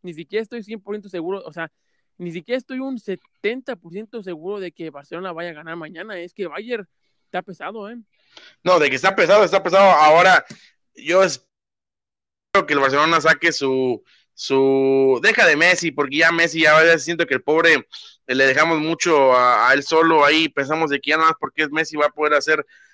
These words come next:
Speaker 2: todo, pero, pues, en sí, sí, espero que el Barcelona por,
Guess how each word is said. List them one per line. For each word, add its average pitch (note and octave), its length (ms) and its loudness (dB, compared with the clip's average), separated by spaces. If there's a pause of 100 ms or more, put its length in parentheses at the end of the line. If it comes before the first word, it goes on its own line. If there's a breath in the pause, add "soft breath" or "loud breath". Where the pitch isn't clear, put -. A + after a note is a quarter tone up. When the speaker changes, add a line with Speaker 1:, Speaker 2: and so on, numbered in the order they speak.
(160)
Speaker 2:
todo, F3+ 320 4
pero, D#3 180 2
pues, C#3 140 -10
en C#3+ 120 0
sí, E3 160 -4
sí, F3+ 200 -4
espero F#3+ 500 2
que E3 80 -4
el D3+ 60 2
Barcelona D#3 420 0
por, C#3+ 320 0